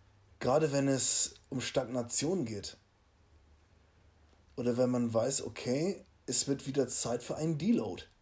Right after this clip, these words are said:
Also Deload ist quasi so eine Trainingspause oder dass man die Übungen, die man macht, zu fün-, mit fünfzig Prozent des eigentlichen Gewichts macht, damit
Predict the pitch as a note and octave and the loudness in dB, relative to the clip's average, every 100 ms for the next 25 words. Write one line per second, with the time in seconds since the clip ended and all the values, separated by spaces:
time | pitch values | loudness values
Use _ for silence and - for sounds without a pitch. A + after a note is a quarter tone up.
0 | _ _ _ _ _ _ _ _ _ _ | _ _ _ _ _ _ _ _ _ _
1 | _ _ - B2 A#2+ A2+ C3 D3 B2+ A#2 | _ _ -8 -4 -2 0 4 4 2 -2
2 | - - - C3 A#2+ A#2+ A#2 A2+ A2+ A2 | -2 -4 2 4 4 4 4 4 2 0
3 | A2 - A#2 A#2+ A#2+ A#2+ A2+ A2 G#2+ _ | -4 -8 -4 0 2 2 2 0 -6 _
4 | _ _ _ _ _ _ _ _ _ _ | _ _ _ _ _ _ _ _ _ _
5 | _ - B2+ C#3 C#3 - A#2 G#2+ A2 A2 | _ -2 0 2 2 0 0 0 0 -2
6 | A#2 A#2+ - B2+ A#2+ A#2 - _ _ - | 0 0 0 2 2 0 -2 _ _ -20
7 | - B2+ B2 A#2+ B2 C3+ D3+ C3+ C3 A#2+ | -4 2 4 4 4 0 0 0 2 4
8 | A#2+ C#3 - B2+ - D#3 D3+ C3 - C#3 | 2 0 -2 -4 -2 -4 -2 -4 -2 -4
9 | - B2 B2+ - D3 B2+ E3+ - - - | -4 -6 -4 -2 0 2 0 -4 -16 -20
10 | - - - - _ _ _ _ _ - | -20 -20 -20 -20 _ _ _ _ _ -8
11 | B2 B2 - C3+ D3 C#3+ C#3 C3+ F3 - | -4 -2 0 -2 -2 -2 -4 -4 -4 -2
12 | A#2+ G#2+ - A#2+ B2 - | -2 -2 0 2 2 -2